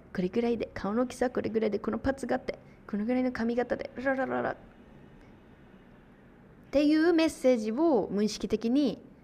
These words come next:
受け取ってきたからこそ、自分自身を鏡を見た時に、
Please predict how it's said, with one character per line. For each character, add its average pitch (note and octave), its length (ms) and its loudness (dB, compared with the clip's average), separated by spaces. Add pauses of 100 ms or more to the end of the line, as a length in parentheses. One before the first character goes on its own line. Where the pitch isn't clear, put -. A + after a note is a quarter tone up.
(220)
受 A3+ 220 0
け A#3 40 2
取 A#3+ 180 0
っ A#3+ 60 -14
て C#4 140 0
き G#4 140 -4
た G4+ 160 -4
か F#4+ 140 0
ら F4+ 120 0
こ G4+ 160 -4
そ、 F#4+ 240 2
自 A3 160 0
分 A3 180 -2
自 A#3+ 120 -6
身 G#3 100 -4
を E3+ 40 -6
鏡 G3 400 -2
を E3 40 -6
見 F3 80 -6
た F3 100 -4
時 A3 240 -4
に、 F#4+ 340 -2